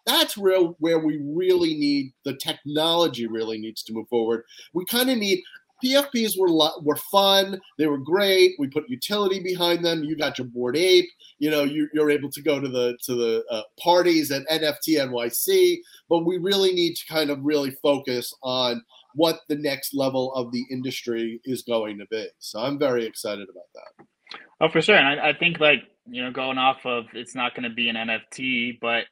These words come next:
Speaker 2: it could be still. It's just gonna be called an insurance policy. You know, it's not gonna be called an insurance policy N F T. It's just not necessary. You know, it'll be everyone's policy is an N F T. You know, that's just what it is in five years from now. Uh, same, same with healthcare and same with, you know,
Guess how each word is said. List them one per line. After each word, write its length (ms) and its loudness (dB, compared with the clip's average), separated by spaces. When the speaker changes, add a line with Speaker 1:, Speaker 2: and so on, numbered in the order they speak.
Speaker 2:
it 140 -6
could 200 2
be 120 -6
still. 340 -6
It's 100 -8
just 220 -8
gonna 160 -2
be 140 -2
called 420 0
an 140 -4
insurance 420 -6
policy. 480 -14
You 80 -16
know, 100 -10
it's 100 -12
not 120 -2
gonna 120 -2
be 80 -2
called 240 2
an 100 0
insurance 500 -4
policy 460 -4
N 100 -2
F 160 0
T. 280 -6
It's 140 -20
just 180 -10
not 160 -8
necessary. 580 -10
You 80 -14
know, 140 -6
it'll 180 -4
be 260 0
everyone's 480 2
policy 540 -4
is 80 -8
an 100 -8
N 140 -8
F 160 -8
T. 140 -8
You 240 -10
know, 140 -6
that's 180 -2
just 200 -4
what 140 0
it 100 2
is 260 6
in 120 -6
five 280 -2
years 240 -10
from 200 -12
now. 480 -6
Uh, 40 -8
same, 300 -2
same 240 -2
with 180 0
healthcare 520 0
and 100 -8
same 240 -2
with, 220 0
you 120 -2
know, 180 0